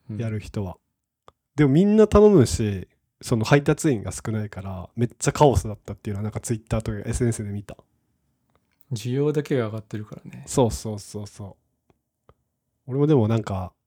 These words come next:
Speaker 2: その、雪降る時とか台風来る時とかさ、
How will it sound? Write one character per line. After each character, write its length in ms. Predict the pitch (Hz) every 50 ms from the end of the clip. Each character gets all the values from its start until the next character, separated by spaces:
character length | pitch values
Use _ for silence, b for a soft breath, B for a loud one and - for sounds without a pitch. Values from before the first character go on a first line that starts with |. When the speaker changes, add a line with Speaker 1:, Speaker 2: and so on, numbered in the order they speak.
| _ -
Speaker 2:
そ 180 | - 123 113
の、 300 | 107 104 104 101 101 - _ _ _ _ _ _ _ _ _ _ _ -
雪 360 | 120 123 123 - 160 165 156
降 120 | - - 131
る 160 | 107 101 101
時 200 | - 98 - -
と 100 | - -
か 100 | - -
台 180 | - - 123 113
風 160 | 101 117 107
来 100 | - 104
る 60 | 101
時 180 | 101 - 95 -
と 80 | - 101
か 100 | 92 92
さ、 380 | - 101 98 95 90 90 107